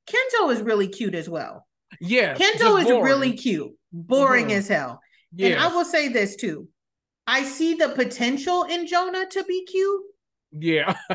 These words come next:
Speaker 2: <laughs>
Speaker 1: I see the potential in him to be cute because when he
Speaker 2: I'm
Speaker 1: grows his
Speaker 2: over him
Speaker 1: beard
Speaker 2: now. <laughs>
Speaker 1: out, like, when he starts getting that shadow and everything,
Speaker 2: Mm-hmm.
Speaker 1: um, I'm like, "Okay, I see it a little bit. The ears are still,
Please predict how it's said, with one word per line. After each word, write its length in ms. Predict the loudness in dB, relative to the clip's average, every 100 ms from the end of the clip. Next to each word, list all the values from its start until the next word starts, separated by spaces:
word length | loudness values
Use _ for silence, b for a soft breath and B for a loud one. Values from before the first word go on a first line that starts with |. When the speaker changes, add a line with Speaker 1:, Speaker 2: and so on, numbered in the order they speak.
| -10
Speaker 2:
<laughs> 280 | -12 -14 -4
Speaker 1:
I 640 | 2 2 0 -4 0 0 0
see 140 | 0
the 100 | 0
potential 580 | 0 -4 -4 -6 -4 -4
in 80 | -4
him 120 | -6
to 60 | -8
be 140 | -10
cute 340 | -6 -4 -4 B B -6
because 280 | -4 -2
when 100 | -2
he 60 | 0
Speaker 2:
I'm 160 | 2 4
Speaker 1:
grows 160 | 4 2
his 40 | -2
Speaker 2:
over 100 | -4
him 160 | -4
Speaker 1:
beard 200 | -2 -2
Speaker 2:
now. 340 | -2 -2 -2 -4
<laughs> 100 | -6
Speaker 1:
out, 140 | -6 -8 _
like, 220 | -6 -4
when 120 | -4 -6
he 100 | -4
starts 280 | -4 -4 -4
getting 180 | -8
that 180 | -6 -6
shadow 400 | -4 -4 -4 -6
and 80 | -6
everything, 600 | -6 -8 -10 -10 -10 -14 b b -14
Speaker 2:
Mm-hmm. 140 | -2
Speaker 1:
um, 540 | 2 2 2 -2 -8 -16 _ _ _
I'm 200 | -2 0
like, 360 | 2 0 -2 -4
"Okay, 300 | -2 0 2
I 120 | 2
see 220 | 0 -2 -4
it 80 |
a 40 | -2
little 220 | -4 -4
bit. 140 | -6
The 120 | -8 -8
ears 180 | -6 -6
are 80 | -6
still, 300 | -4 -4